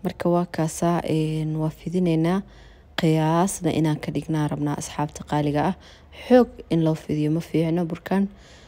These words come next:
Kackaca mar walba waxaa fiican inuu yar fuur fuur ahaado, si uu, uu jir jir u lahaado, maasha Allah, hadhow markaa cunays u noqdo. Okay, hadda waa kana, waa soo fidiyey. Een, haddana waxaa waaye, waa jarjarayaa.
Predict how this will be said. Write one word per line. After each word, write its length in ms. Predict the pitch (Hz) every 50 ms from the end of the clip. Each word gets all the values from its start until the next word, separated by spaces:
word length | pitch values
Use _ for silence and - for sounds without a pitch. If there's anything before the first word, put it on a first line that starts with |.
| - - - -
Kackaca 420 | - - 165 160 170 - 165 156 160
mar 140 | 165 165 165
walba 240 | 165 156 156 156 147
waxaa 200 | 147 151 160 165
fiican 300 | - - 156 151 143 - -
inuu 160 | 165 160 151 147
yar 160 | 151 147 156 165 - - - - -
fuur 220 | - - - 151 151
fuur 280 | - - - 151 143 -
ahaado, 480 | - - 151 139 139 143 143 170 180 196 - - - - - - - -
si 180 | - - - 147
uu, 140 | 156 147 - -
uu 180 | - 151 151 151
jir 180 | 143 - 170 156
jir 200 | - - 160 139 -
u 60 | - 156
lahaado, 400 | 151 147 147 139 143 143 151 151
maasha 300 | 156 151 151 - - -
Allah, 160 | 143 147 147 147
hadhow 180 | 143 - 143 143
markaa 300 | 147 151 - - 139 151
cunays 340 | - 156 156 151 151 - - -
u 40 | 156
noqdo. 420 | 151 147 147 - - - - - - - - - - - - - - - - -
Okay, 380 | 175 180 - - 226 240 262 254 - - - - - - - - -
hadda 220 | 190 190 170 175
waa 160 | 175 175 170 170
kana, 300 | - - 170 175 180 -
waa 100 | - 147 165
soo 200 | - - 175 165
fidiyey. 680 | - - - 160 151 147 156 156 165 180 208 226 226 - - - - - - - - - - -
Een, 440 | 165 175 170 165 160 160 156 156 160
haddana 360 | 170 190 196 175 - 160 165
waxaa 280 | 165 165 - - 160 160
waaye, 240 | 156 151 151 151 156
waa 160 | 151 151 151
jarjarayaa. 800 | 156 - - 147 - - - 180 165 160 156 151 151 160 190 214